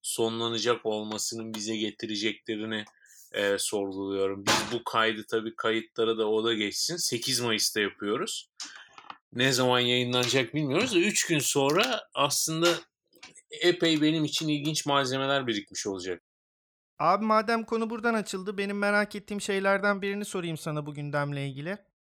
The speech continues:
Speaker 2: Aslında senin alamet farikalarından biri de çok iyi bir gözlemci olman.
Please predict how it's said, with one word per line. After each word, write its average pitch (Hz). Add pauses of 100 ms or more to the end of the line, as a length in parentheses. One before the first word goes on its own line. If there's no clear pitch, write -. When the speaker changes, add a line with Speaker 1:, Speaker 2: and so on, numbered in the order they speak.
(180)
Speaker 2:
Aslında 170
senin 180
alamet 170
farikalarından 165
biri 160
de 170
çok -
iyi 156
bir 175
gözlemci 147
olman. 110